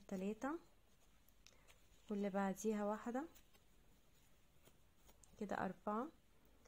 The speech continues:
واللي بعديها غرزة واحدة برضو، كده خمسة، والغرزة السادسة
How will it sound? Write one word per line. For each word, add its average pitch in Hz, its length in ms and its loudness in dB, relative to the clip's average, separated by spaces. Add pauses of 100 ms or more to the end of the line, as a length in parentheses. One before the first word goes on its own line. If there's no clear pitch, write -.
(540)
واللي 196 200 2
بعديها 196 520 2
غرزة 202 380 2
واحدة 202 280 0
برضو، 214 440 0 (1300)
كده 220 200 0
خمسة، 233 480 -2 (1300)
والغرزة 208 420 2
السادسة 247 560 0